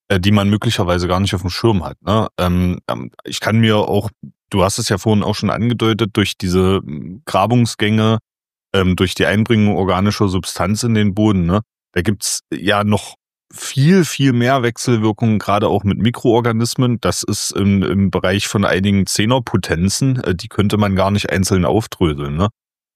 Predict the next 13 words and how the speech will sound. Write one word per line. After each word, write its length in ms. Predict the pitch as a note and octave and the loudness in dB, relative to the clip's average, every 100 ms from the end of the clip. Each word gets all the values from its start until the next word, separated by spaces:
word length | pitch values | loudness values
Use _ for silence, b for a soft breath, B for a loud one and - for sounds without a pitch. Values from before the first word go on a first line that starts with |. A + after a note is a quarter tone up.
| - | -4
Ähm, 260 | G2 F#2+ - - | 0 0 -2 -2
also 160 | F#2+ | -2
von 180 | - G2+ | 0 0
daher, 600 | F#2 G#2+ A#2+ A#2+ A#2+ A2+ - | 2 2 2 2 2 0 0
ähm, 300 | G#2+ G2+ A2 | 0 2 0
glaub 240 | - A2 G#2 | 0 0 0
ich, 100 | - | -2
ein 80 | |
starkes 460 | F#2 - F#2 - A2+ | -2 0 0 -2 -6
Plädoyer 440 | - A2 G2+ F#2 | -2 0 2 2
dafür, 520 | G#2+ A#2 - A#2 A#2 F#2+ | 2 0 -2 0 2 0
die 400 | - F#2+ F2 F2+ | 0 -2 0 0
Wildbiene 760 | A2+ - - A2+ A2+ A2+ A2 | -2 -2 -4 0 4 4 2